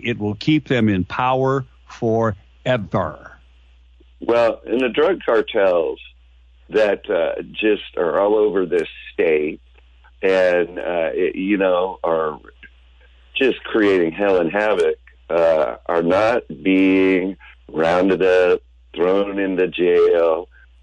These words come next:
Speaker 2: Uh, it's Ed, Ron Wyden. He's the highest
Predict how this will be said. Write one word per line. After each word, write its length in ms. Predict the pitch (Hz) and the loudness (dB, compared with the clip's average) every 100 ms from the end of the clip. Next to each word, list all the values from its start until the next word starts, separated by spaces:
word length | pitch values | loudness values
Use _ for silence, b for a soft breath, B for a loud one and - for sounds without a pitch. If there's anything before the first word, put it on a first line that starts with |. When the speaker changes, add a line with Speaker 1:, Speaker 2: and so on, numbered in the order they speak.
| _ | _
Speaker 2:
Uh, 580 | 80 80 78 76 71 - - 87 - | -4 -2 0 -2 -2 -8 -6 -8 -4
it's 260 | - 95 - - | -2 -2 -2 -4
Ed, 340 | 101 107 110 - | 0 2 0 -4
Ron 340 | 82 95 127 | -2 2 2
Wyden. 540 | 143 143 175 160 131 147 _ _ _ _ - | 2 0 0 -2 -4 -10 _ _ _ _ -4
He's 320 | 120 127 127 - | 2 2 0 -2
the 100 | 85 | -4
highest 460 | 80 92 98 113 | 0 2 2 2